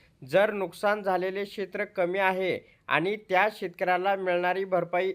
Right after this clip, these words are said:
एक हजार रुपयापेक्षा कमी आहे तर एनडीआरएफच्या नियमाप्रमाणे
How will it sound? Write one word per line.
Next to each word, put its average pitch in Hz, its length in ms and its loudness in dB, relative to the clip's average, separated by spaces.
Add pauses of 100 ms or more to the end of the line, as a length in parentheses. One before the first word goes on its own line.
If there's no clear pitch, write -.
एक 190 240 -4
हजार 185 280 -2
रुपयापेक्षा 175 680 -4
कमी 190 320 0
आहे 185 400 4 (400)
तर 208 100 2
एनडीआरएफच्या 185 1080 2
नियमाप्रमाणे 185 1000 -2